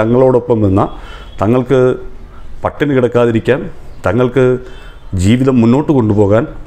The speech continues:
വഴികാട്ടിയായ ഒരു നേതാവ് എന്നുള്ളൊരു പ്രതിച്ഛായ ഉണ്ടാക്കിയെടുക്കാൻ പിണറായി വിജയന് സാധിച്ചു എന്നുള്ളതാണ് ഇതിനെ ഏറെ ശ്രദ്ധേയമാക്കുന്ന ഒരു കാര്യം. ആ ഒരു ഘടകമാണ് ഈ തെരഞ്ഞെടുപ്പിൽ എൽ ഡി എഫിന് അനുകൂലമായി മാറാൻ പോകുന്ന ഒരു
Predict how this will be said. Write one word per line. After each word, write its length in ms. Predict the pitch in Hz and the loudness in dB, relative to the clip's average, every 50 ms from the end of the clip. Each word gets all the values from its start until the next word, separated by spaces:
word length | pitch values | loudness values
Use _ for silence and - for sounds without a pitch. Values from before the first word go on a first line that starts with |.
| - 95 | 0 0
വഴികാട്ടിയായ 640 | 98 107 120 127 139 139 135 - 135 127 123 127 | 2 4 4 4 4 2 2 2 2 4 4 2
ഒരു 160 | 127 120 113 113 110 | 2 2 2 2 4
നേതാവ് 340 | 110 107 113 117 113 117 127 117 | 4 4 4 4 4 4 4 4
എന്നുള്ളൊരു 280 | 107 107 107 107 107 110 - | 4 4 4 2 2 2 0
പ്രതിച്ഛായ 360 | 104 95 117 117 - 135 127 120 113 | 0 0 0 0 0 0 2 2 2
ഉണ്ടാക്കിയെടുക്കാൻ 560 | 101 104 107 107 - 107 92 95 90 104 104 104 - - - - - - - - | 2 2 0 2 0 0 0 2 2 0 0 -2 -6 -12 -16 -14 -14 -16 -10 -4
പിണറായി 280 | 92 90 95 104 107 104 | -2 2 4 4 4 4
വിജയന് 220 | 98 104 104 101 98 - | 4 2 2 2 0 0
സാധിച്ചു 360 | 95 95 101 110 120 110 131 127 123 | 0 0 2 0 0 2 2 2 2
എന്നുള്ളതാണ് 380 | 123 127 127 135 131 131 135 135 | 2 2 2 2 2 2 2 2
ഇതിനെ 140 | 127 131 139 131 | 2 2 4 4
ഏറെ 120 | 127 131 147 - | 4 2 2 0
ശ്രദ്ധേയമാക്കുന്ന 600 | - 123 110 131 156 156 156 151 151 160 151 151 156 | -2 -2 0 0 0 2 2 2 2 2 2 2 2
ഒരു 60 | 151 147 | 2 2
കാര്യം. 220 | 147 143 147 151 147 - - - - - - - - - - - 107 | 2 2 0 -2 -4 -8 -14 -16 -16 -16 -16 -16 -16 -8 -4 0 2
ആ 20 | 143 202 226 214 | 2 4 4 4
ഒരു 120 | 202 202 - - | 2 2 2 0
ഘടകമാണ് 480 | 170 170 175 175 180 175 165 156 160 175 202 - 147 | 0 2 2 2 2 2 2 2 2 0 2 2 2
ഈ 40 | 156 160 - | 2 2 2
തെരഞ്ഞെടുപ്പിൽ 500 | 147 151 156 156 151 147 139 - 147 147 151 147 - - - - - - - - - - - - - - - - - - - - - 104 | 0 2 2 2 2 2 0 0 0 0 0 0 -2 -8 -12 -14 -14 -14 -14 -14 -14 -14 -14 -12 -10 -10 -10 -10 -10 -10 -8 -2 0 2
എൽ 60 | 113 135 | 2 4
ഡി 60 | 147 165 156 | 4 2 2
എഫിന് 180 | 143 147 135 123 | 2 2 0 0
അനുകൂലമായി 480 | 123 127 135 151 151 147 147 147 139 135 131 | 2 2 2 2 2 2 2 2 2 2 2
മാറാൻ 240 | 123 127 135 135 135 131 131 | 2 2 2 0 0 2 2
പോകുന്ന 260 | 135 131 131 127 123 123 117 110 | 2 4 4 4 2 2 2 2
ഒരു 100 | 113 117 | 2 0